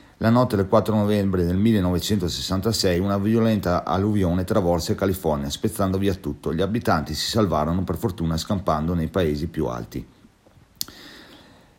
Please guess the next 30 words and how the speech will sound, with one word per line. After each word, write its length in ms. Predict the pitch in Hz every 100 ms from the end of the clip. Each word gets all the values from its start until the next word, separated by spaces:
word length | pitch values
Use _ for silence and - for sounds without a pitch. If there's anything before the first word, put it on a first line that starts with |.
| _ _ _ - - _ _
Del 240 | 117 143
piccolo 360 | 143 156 135 120
paese 360 | 127 107 98
non 100 | 120
rimase 380 | 113 101 101 117
più 160 | - 107
nulla, 240 | 90 85
a 60 | 92
parte 300 | 107 107 113
i 20 |
resti 280 | 110 92 80
delle 220 | 95 123
case 280 | - 80 92
e 20 |
dell'osteria. 680 | 92 82 82 90 67 60 62 - - _ - - - -
Comunque 400 | - 139 113 127
noi 160 | 113 110
pedaliamo, 540 | 113 120 127 90 95
arriviamo 360 | 110 95 92 107
all'ingresso 420 | 101 90 95 107
del 100 | 95
paese 380 | - 78 76 85
fantasma, 580 | 104 90 64 64 71
dove 280 | 90 120 104
teoricamente 680 | 107 101 92 110 98 82 98
ci 140 | -
doveva 240 | 101 98 87
essere 260 | 82 101
un 80 | 98
ponte 440 | - 67 62 67